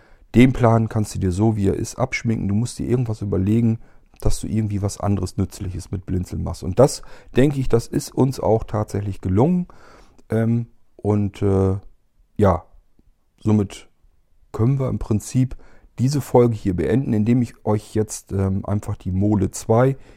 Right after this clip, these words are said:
hier mit einfüge, so dass ihr mal hören könnt, wie Blinzeln entstanden ist. Das könnt ihr euch darüber anhören. Das muss ich euch nicht hier nochmal alles erzählen. Aber wir müssen auf diesen Einstieg, auf den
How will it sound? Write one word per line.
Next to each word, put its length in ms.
hier 160
mit 220
einfüge, 500
so 120
dass 180
ihr 60
mal 200
hören 280
könnt, 340
wie 120
Blinzeln 540
entstanden 640
ist. 300
Das 160
könnt 220
ihr 40
euch 140
darüber 420
anhören. 220
Das 180
muss 180
ich 120
euch 160
nicht 160
hier 180
nochmal 320
alles 240
erzählen. 400
Aber 280
wir 100
müssen 420
auf 200
diesen 300
Einstieg, 480
auf 140
den 280